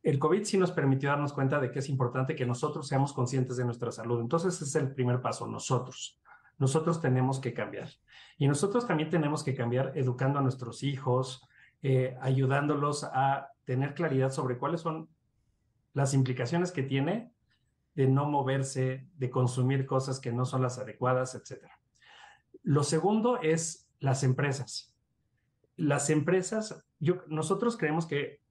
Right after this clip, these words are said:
todas las empresas son, eh, una empresa de salud. ¿Y por qué creemos eso? Porque nosotros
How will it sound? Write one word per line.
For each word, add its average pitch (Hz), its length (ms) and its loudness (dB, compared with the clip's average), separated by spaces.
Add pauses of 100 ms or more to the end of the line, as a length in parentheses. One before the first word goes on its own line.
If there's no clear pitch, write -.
(140)
todas 180 160 4
las 180 140 0
empresas 147 380 0
son, 156 360 -2 (140)
eh, 127 540 0
una 147 160 -2
empresa 135 300 -2
de 131 60 2
salud. 104 280 -8 (880)
¿Y 220 100 -2
por 151 180 2
qué 180 140 0
creemos 175 400 2
eso? - 480 -2 (380)
Porque 143 280 2
nosotros 196 840 2